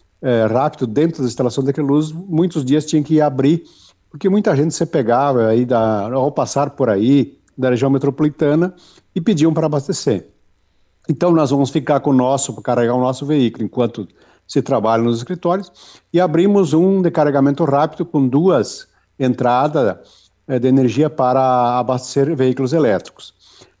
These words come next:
Então, fizemos o lançamento desse plano, que contempla também mais um eletroposto em Boa Vista das Missões, ligado na usina solar, mais um em Frederico Westphalen, tá sendo montado já em fase bem avançada,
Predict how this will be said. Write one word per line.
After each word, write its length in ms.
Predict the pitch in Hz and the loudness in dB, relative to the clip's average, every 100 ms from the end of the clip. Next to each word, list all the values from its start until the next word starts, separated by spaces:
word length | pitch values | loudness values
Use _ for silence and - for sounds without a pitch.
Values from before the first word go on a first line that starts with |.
| _ | _
Então, 240 | - 160 214 | -6 0 0
fizemos 300 | 214 190 185 | 2 2 4
o 40 | |
lançamento 360 | 175 165 151 151 | 2 2 0 0
desse 200 | 143 147 | 0 -2
plano, 360 | - 143 196 | -2 0 0
que 120 | 190 - | -4 -6
contempla 600 | 143 131 131 151 147 127 | -2 0 2 0 0 -2
também 380 | 117 117 131 | 0 0 2
mais 400 | 123 120 151 151 | 2 2 2 0
um 260 | 131 131 120 | 0 -2 -2
eletroposto 800 | 117 120 131 - 127 123 127 90 - _ _ _ _ _ - | 0 -2 -4 -4 -2 -2 -2 -10 -10 _ _ _ _ _ 0
em 260 | 156 147 | 2 4
Boa 180 | 131 120 | 2 0
Vista 240 | 127 139 | 0 -2
das 100 | 123 | -2
Missões, 360 | 113 107 127 143 | -2 -2 0 0
ligado 460 | 131 104 117 135 123 | 0 0 0 2 0
na 100 | 113 | 0
usina 300 | 104 123 117 | 0 0 0
solar, 520 | - 98 107 160 - _ _ _ | -2 0 0 -2 -8 _ _ _
mais 360 | 131 151 156 151 | -2 2 2 4
um 100 | 185 | 2
em 80 | |
Frederico 540 | 165 160 151 143 151 151 | 2 0 2 2 2 0
Westphalen, 640 | 123 - - 131 147 110 82 _ _ _ _ _ | -2 -2 -2 0 0 -2 -4 _ _ _ _ _
tá 120 | 127 | -4
sendo 560 | - 143 139 131 120 107 | -2 0 2 2 2 2
montado 600 | 117 117 120 127 123 107 | 0 0 0 0 0 -2
já 120 | 120 | -2
em 60 | |
fase 300 | 117 123 117 | -2 -2 -2
bem 180 | 113 120 | -2 0
avançada, 640 | 120 117 117 127 127 113 | 0 0 0 0 0 -2